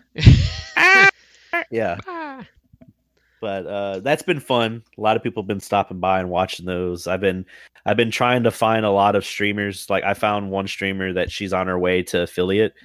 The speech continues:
Speaker 2: and she was playing Resident Evil Remake, and she was as terrified as I was, and I was like, "All right, I'm gonna raid you." And I think I scared her with my raid <laughs> 'cause she was, like, super scared.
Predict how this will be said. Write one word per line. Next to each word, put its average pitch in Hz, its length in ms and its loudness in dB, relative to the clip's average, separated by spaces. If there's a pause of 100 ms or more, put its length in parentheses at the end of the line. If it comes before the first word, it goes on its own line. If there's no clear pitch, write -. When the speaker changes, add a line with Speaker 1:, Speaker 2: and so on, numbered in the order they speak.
(180)
Speaker 2:
and 98 100 0
she 104 140 -2
was 95 120 0
playing 95 340 0
Resident 95 420 0
Evil 101 400 -4 (100)
Remake, 101 460 -2 (480)
and 104 100 -2
she - 140 0
was 104 140 0
as 101 180 2
terrified 101 500 2
as 92 120 0
I 98 120 2
was, 117 300 2
and 104 60 0
I 101 40 0
was 92 80 -4
like, - 140 -2
"All 131 80 2
right, 101 320 2
I'm 113 80 -4
gonna 104 180 0
raid 92 320 0
you." 90 260 -4 (340)
And 101 100 2
I 98 40 4
think 107 180 -2
I 101 60 4
scared 95 440 0
her 101 140 2
with 92 160 0
my 90 100 -2
raid 85 320 2 (480)
<laughs> - 220 -6 (1080)
'cause 123 140 -2
she 139 120 2
was, 123 140 4
like, 117 140 6
super 117 380 0
scared. 110 540 -2